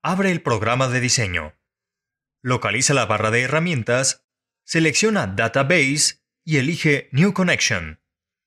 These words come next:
Selecciona la instancia de S Q L Server en la que deseas trabajar en la opción Server. Por último, localiza en la barra la pestaña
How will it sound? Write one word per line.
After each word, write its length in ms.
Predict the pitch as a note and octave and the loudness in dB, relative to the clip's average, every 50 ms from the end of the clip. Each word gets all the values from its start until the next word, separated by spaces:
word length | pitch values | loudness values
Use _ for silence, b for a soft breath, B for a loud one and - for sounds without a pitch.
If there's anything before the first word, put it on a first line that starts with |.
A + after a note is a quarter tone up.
| _ _ _ _ _ _ _ _ _ | _ _ _ _ _ _ _ _ _
Selecciona 540 | - - C3+ A2+ F#2+ F2+ - - C#3+ D3 C#3+ | -8 -4 -4 -2 -2 -2 0 0 2 2 2
la 100 | C3+ C3 | 2 0
instancia 520 | A#2+ A2+ - - C#3+ C#3+ C3+ - - B2 | 0 -2 -2 0 0 0 2 2 2 2
de 120 | G#2 G#2 A2+ | 2 0 0
S 220 | B2 - - B2 | 0 0 0 0
Q 160 | - A#2+ A#2 | 0 0 0
L 160 | A#2 A2+ A2 G2 | 0 0 0 0
Server 500 | - D#3 E3 D3 A2 A#2 A#2+ A#2 - - | 2 2 2 2 2 2 2 2 0 0
en 160 | - D#3+ D3+ | -2 0 0
la 100 | D3+ C#3+ | 0 -2
que 120 | - D#3+ D3 | -2 -2 -2
deseas 320 | D3+ C#3+ - G#3 G#3+ G3+ | 0 0 0 0 0 0
trabajar 540 | - D#3 B2 G2+ F3 - C3+ C#3+ C#3+ - - | 0 -2 -2 -2 -2 -2 -2 -2 -2 -2 -2
en 160 | - D#3+ C#3+ | -2 0 0
la 100 | B2+ A2+ | 0 0
opción 520 | F#2+ F2 - - C#3 C#3+ C#3 C3+ C3 - _ - | -2 -4 -2 0 2 2 2 0 -2 -6 _ -8
Server. 680 | - - - G3 E3+ B2 G2 G2+ G2 F#2 F#2 - _ _ _ _ _ _ _ _ _ _ _ _ _ _ _ _ _ _ _ _ _ _ _ _ _ _ _ _ _ _ _ - | -4 0 2 2 2 2 2 2 0 0 -2 -8 _ _ _ _ _ _ _ _ _ _ _ _ _ _ _ _ _ _ _ _ _ _ _ _ _ _ _ _ _ _ _ -2
Por 160 | A2+ A#2 C#3+ | 0 0 2
último, 560 | F#3+ F#3 B2+ B2 A#2+ B2 B2+ B2 B2 A#2+ - | 0 0 0 0 0 0 0 0 -2 -4 -4
localiza 560 | - D3 D#3 D#3 - D3+ D3 F#3 G#3 - - F#3+ | -2 0 0 0 2 0 0 0 2 2 2 2
en 80 | E3+ | 2
la 100 | C3 G2 | 0 0
barra 260 | F2+ G#2 A2+ A2+ A#2+ A2+ | 0 0 2 2 2 2
la 140 | A2 G#2 - | 0 0 -2
pestaña 600 | - G2+ - - B2 B2 A#2+ A2+ A2 G#2 - _ | -4 -4 -2 0 0 0 0 0 -2 -4 -6 _